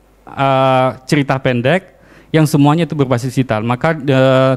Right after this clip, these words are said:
tahun ini kita mempersiapkan bimbingan teknis untuk pembinaan syariah berbasis digital. Nanti penyuluh-penyuluh agama Islam di kecamatan, eh, baik yang P N S maupun po-, non-P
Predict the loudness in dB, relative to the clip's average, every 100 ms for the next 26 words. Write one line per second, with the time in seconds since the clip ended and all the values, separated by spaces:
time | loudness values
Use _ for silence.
0 | 0 -2 0 -2 -2 -2 -2 0 -2 -2
1 | -4 -2 -4 -2 -2 0 0 0 -2 -2
2 | -2 0 0 -2 -10 -20 -14 -2 0 2
3 | 0 2 2 0 0 -4 -2 -2 0 0
4 | 0 -2 -2 -2 -2 -2 -4 -8 -16 -6
5 | -2 -2 2 2 4 2 0 -2 0 2
6 | 4 2 2 2 0 -2 -2 0 2 0
7 | -4 -12 -20 -20 -20 -20 -8 2 2 2
8 | 0 -2 0 0 0 0 2 0 -6 -10
9 | _ -6 0 2 4 2 0 0 0 -2
10 | 0 -2 -2 -2 0 0 0 0 -2 -2
11 | -4 0 0 2 0